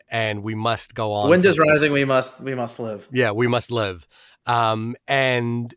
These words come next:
Speaker 1: there's an interesting thing, which is that Miyazaki announced, uh, his retirement, uh, right after that film, f-, sort of feeling like, eh, his retirement wasn't brought about, brought about by, um,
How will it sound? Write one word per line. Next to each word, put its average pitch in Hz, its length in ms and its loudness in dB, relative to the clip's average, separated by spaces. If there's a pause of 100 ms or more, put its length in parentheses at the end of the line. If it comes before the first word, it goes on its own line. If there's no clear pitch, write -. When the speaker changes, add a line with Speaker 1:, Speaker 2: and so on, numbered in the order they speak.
(120)
Speaker 1:
there's 139 280 0
an 143 100 2
interesting 170 500 -2
thing, 131 520 0
which 117 160 -4
is 117 140 -6
that 117 240 -2
Miyazaki 131 640 0
announced, 113 540 -4 (100)
uh, 107 200 -2
his 104 180 -6
retirement, 107 600 -4
uh, 107 180 -8
right 107 180 -2
after 113 220 -2
that 113 140 -4
film, 110 300 -4
f-, - 140 -20
sort 139 140 -6
of 123 60 -6
feeling 127 340 0
like, 117 340 -2 (800)
eh, 160 200 -2
his 156 260 2
retirement 208 420 0
wasn't 151 320 0
brought 135 160 2
about, 127 360 0 (260)
brought 131 180 2
about 113 440 0
by, 107 460 2 (100)
um, 98 640 -4